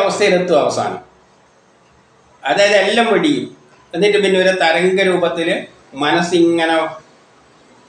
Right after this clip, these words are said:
ഒരു പ്രപഞ്ചം മുഴുവൻ ഈ തരംഗം വ്യാപിക്കുന്ന പോലെ മനസ്സങ്ങനെ അതിൽ ലയിച്ചു പോകും. ഒരാൾ സന്യാസിയായാൽ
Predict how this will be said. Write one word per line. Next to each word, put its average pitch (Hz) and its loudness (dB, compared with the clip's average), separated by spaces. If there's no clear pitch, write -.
ഒരു 160 0
പ്രപഞ്ചം 175 0
മുഴുവൻ 175 -2
ഈ - 2
തരംഗം 170 0
വ്യാപിക്കുന്ന 170 0
പോലെ 160 4
മനസ്സങ്ങനെ 156 -2
അതിൽ 143 -2
ലയിച്ചു 135 -4
പോകും. 98 -10
ഒരാൾ 139 2
സന്യാസിയായാൽ 151 2